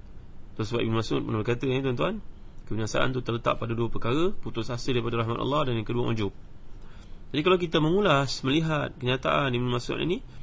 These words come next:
dua perkara ni memang membinasakan, kerana kebahagiaan itu tidak mungkin dapat dicapai dengan sifat malas.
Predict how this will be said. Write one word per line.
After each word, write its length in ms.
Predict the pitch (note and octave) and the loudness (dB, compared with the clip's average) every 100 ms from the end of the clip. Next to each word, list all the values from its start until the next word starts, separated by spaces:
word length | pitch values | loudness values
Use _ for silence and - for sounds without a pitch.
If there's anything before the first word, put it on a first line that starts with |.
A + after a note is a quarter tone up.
| - - - - - - - - - - - | -10 -10 -12 -14 -12 -12 -12 -10 -10 -10 -6
dua 160 | A#2+ C#3+ | 0 0
perkara 240 | D#3+ F#3 | 4 6
ni 160 | F#3 E3 | 8 6
memang 320 | E3+ F#3 E3 | 6 6 6
membinasakan, 640 | D#3+ E3+ - D#3+ - G2+ - - - - - - - | 4 2 2 -2 -2 -4 -6 -12 -12 -10 -10 -10 -4
kerana 280 | D3 G3+ F#3 | 2 2 2
kebahagiaan 480 | E3 D#3 D#3+ F3+ G3+ | 2 4 6 8 10
itu 160 | G3 G3 | 10 8
tidak 160 | D#3 | 6
mungkin 320 | D#3+ F3 F3 D#3+ | 4 4 4 2
dapat 280 | D#3 - | 2 2
dicapai 360 | C#3+ D3 - - | 4 2 0 0
dengan 320 | C3 E3 C4 - - | 2 0 0 -4 -6
sifat 320 | B2+ - - | -2 0 2
malas. 480 | D3 B2 - - | 2 2 0 -6